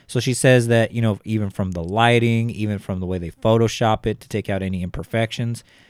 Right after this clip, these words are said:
they're not just gonna, you know, just be like, "Oh, what's this paperwork in the back?" They're gonna go through it with a fine-tooth comb to make sure that ev-,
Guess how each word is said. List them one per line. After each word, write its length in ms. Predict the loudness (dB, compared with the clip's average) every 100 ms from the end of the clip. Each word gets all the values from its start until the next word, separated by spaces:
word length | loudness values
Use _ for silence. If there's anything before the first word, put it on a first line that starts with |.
| _
they're 160 | 0 4
not 160 | 4 4
just 180 | 0
gonna, 180 | 0 0
you 120 | 2 2
know, 120 | 0
just 180 | 0 0
be 60 |
like, 180 | -2 2
"Oh, 140 | 4 4
what's 200 | 4 0
this 180 | -6
paperwork 680 | 0 0 0 0 0 0 0
in 100 | -4
the 80 | 0
back?" 300 | 0 0 -4 -20 _
They're 120 | -2
gonna 140 | 2 4
go 200 | 4 2
through 240 | 2 2
it 80 | 2
with 120 | -2 -6
a 40 |
fine-tooth 760 | -6 -2 0 0 -2 -2 -2 -2
comb 320 | 0 2 2
to 60 | 0
make 220 | -2 -2
sure 160 | -2
that 140 | -2 -2
ev-, 300 | 0 -2 -2